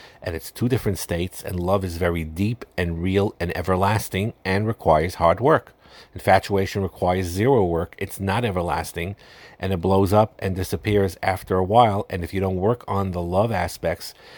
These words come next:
the infatuation, once it's over, things could deteriorate.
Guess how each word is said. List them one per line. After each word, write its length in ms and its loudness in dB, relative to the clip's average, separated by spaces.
the 80 -6
infatuation, 840 0
once 220 -4
it's 180 -12
over, 480 2
things 240 2
could 140 4
deteriorate. 720 0